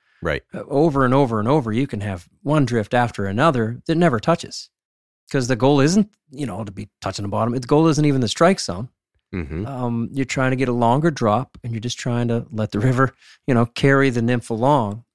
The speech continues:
Speaker 2: And
Speaker 1: Yeah.
Speaker 2: to make that happen, we're acknowledging you need lighter flies. The strike detection then, in some ways, is easier. You were just talking about how it's harder, which is good point. But it, it, y-, there's less guessing,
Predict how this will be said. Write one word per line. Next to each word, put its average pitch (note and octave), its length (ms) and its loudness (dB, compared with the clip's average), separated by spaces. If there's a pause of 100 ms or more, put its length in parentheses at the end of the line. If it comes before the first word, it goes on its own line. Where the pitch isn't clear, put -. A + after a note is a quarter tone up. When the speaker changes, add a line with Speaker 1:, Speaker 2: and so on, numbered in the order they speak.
Speaker 2:
And B2 100 0
Speaker 1:
Yeah. F2 60 2
Speaker 2:
to B2+ 60 2
make E3 280 4
that C3+ 200 2
happen, - 440 -2
we're A#2+ 160 0
acknowledging C#3+ 540 -2
you B2 80 2
need B2+ 180 2
lighter A2+ 320 0
flies. C#3 640 -4 (600)
The C#3 160 -4
strike G3 320 4
detection C#3 480 -2
then, C3 320 0
in C3 160 0
some C#4+ 240 2
ways, G#2+ 300 0
is A2 120 -4
easier. C#3+ 360 0
You A#2 120 -2
were D#3+ 60 0
just - 240 -4
talking B2+ 220 2
about A#2 140 0
how G#2+ 120 0
it's - 120 -6
harder, C#3+ 440 -2 (460)
which - 140 -8
is - 120 -10 (300)
good G3+ 160 4
point. C#3+ 280 0 (520)
But D3 200 2
it, D3 240 -10 (320)
it, D3+ 200 -2
y-, D3+ 240 0
there's D#3 160 4
less G3 180 4
guessing, D3 420 0